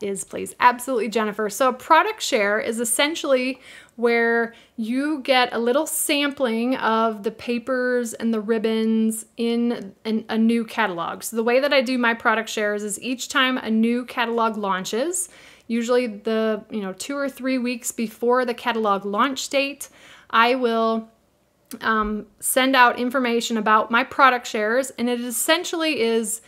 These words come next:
you get a quarter roll of each of the new ribbons and a quarter pack of each of the new papers. That's the easiest way to describe it. So basically, I group together, let's say four people sign up.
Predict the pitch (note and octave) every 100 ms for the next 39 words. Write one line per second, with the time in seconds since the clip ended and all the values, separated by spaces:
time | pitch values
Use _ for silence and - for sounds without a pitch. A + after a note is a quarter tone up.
0 | - - - A3+ A3+ A3 - - B3 C4
1 | D4+ D4 D4 - A#3+ A#3 A#3 B3 B3+ G#3+
2 | - A3+ A3+ B3 A3 A3+ A3 G3+ A3+ C#4+
3 | D#4+ E4 E4+ - - A3+ A3 - C4 B3
4 | C4+ C#4 - B3+ A#3+ A#3 G#3 A3+ A3 G#3+
5 | G#3+ G#3+ G#3 G3+ G3+ F#3+ - - - A3
6 | G#3+ A3+ C4 C4+ C#4+ C4+ - A#3+ A#3 -
7 | G#3 A3 - G#3 F#3+ A3 D4 - - -
8 | - - - B3+ A#3 B3+ C4+ C#4 C4 B3
9 | A3+ G3+ A3 A#3+ C4+ - C4+ A#3 A3+ A3+
10 | A3+ - - A3+ A3 A#3 A#3+ B3 C4+ A#3+
11 | A#3 A3+ - G#3+ A3 G#3+ B3 E4+ -